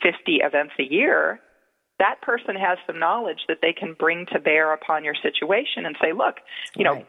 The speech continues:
Speaker 1: auctions are about psychology. If you do this, the crowd's gonna do this." And it doesn't matter whether
Speaker 2: Mm-hmm.
Speaker 1: you're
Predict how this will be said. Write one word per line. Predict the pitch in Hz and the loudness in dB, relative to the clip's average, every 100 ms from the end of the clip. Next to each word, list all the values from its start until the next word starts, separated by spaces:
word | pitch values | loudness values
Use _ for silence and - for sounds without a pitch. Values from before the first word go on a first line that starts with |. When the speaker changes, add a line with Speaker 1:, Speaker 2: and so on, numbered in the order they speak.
| - | 2
Speaker 1:
auctions | 190 - 233 233 | 2 0 -8 -2
are | 233 | 0
about | 226 214 - | 2 0 0
psychology. | 214 208 214 247 220 147 - 156 | -2 2 0 0 -2 -4 -2 -4
If | - | -2
you | 202 | -2
do | 240 233 | 0 2
this, | 226 240 180 - | 2 2 0 -2
the | 170 | -2
crowd's | - 185 196 202 | 2 2 2 -2
gonna | 202 | -2
do | 190 208 | -2 -2
this." | 208 - 147 | 0 0 0
And | - | -2
it | 165 | 0
doesn't | 190 190 185 | 0 -2 2
matter | 180 202 | 2 2
whether | 185 165 | 0 -2
Speaker 2:
Mm-hmm. | 151 | 2
Speaker 1:
you're | 151 | 2